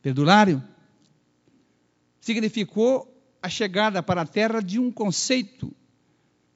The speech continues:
de uma mensagem, de uma doutrina de caráter humano, que, muito embora a gente não dê muito valor,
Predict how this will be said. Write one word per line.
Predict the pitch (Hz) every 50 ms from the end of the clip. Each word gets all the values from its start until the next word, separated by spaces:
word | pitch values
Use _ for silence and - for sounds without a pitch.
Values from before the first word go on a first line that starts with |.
| _ _ _ _ _ _ _ -
de | 165 147 156 208
uma | 254 240 240 226
mensagem, | 208 190 170 - - - 226 233 214 185 160 165 165
de | 160
uma | 214 226 214
doutrina | 180 185 170 151 - - 214 247 247 220 208 196 180 160 143 131 - - _ _ _ _ _ _ _ _ _ _ _ _ _ _ _ _ _ _ _ _ _ _ _ _ _ _ _ _ -
de | 151 165 170
caráter | - 202 180 185 196 175 - 175
humano, | 180 180 185 226 262 233 190 147 - - - - _ _ _ _ _ _ _ _ _ _ _ _ _ _ _ _ _ _ _ _ _ _ _ _ _ _ _ _ _ _ _ _ _ _ _ _ _ _ _ _ _ _ _
que, | - 214
muito | 220 262 240 247
embora | 233 208 233 247 240
a | 208
gente | 175 226 233 208 240
não | 226 220 202
dê | 175 214 220
muito | 196 208 202 190 180
valor, | 160 180 170 170 180 196 240 254 254